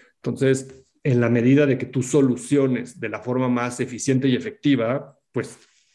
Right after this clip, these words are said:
normalmente en un mercado competitivo, abierto, pues así es como se debe de seleccionar al proveedor. No siempre pasa así, a veces hay temas de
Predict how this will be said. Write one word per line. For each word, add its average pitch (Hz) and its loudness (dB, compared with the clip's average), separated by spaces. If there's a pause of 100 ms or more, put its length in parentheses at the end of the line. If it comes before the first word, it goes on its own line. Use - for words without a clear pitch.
normalmente 120 0
en 117 0
un 113 -2
mercado 107 -4
competitivo, 117 0 (460)
abierto, 120 0 (640)
pues - -4
así 123 -2
es 120 -2
como 110 -2
se 113 -6
debe 110 0
de 104 -6
seleccionar 104 -6
al 101 -6
proveedor. 135 0
No 113 -2
siempre 117 -2
pasa 104 -8
así, 156 0
a 110 -8
veces 107 -8
hay 110 -2
temas 110 -6
de 101 -6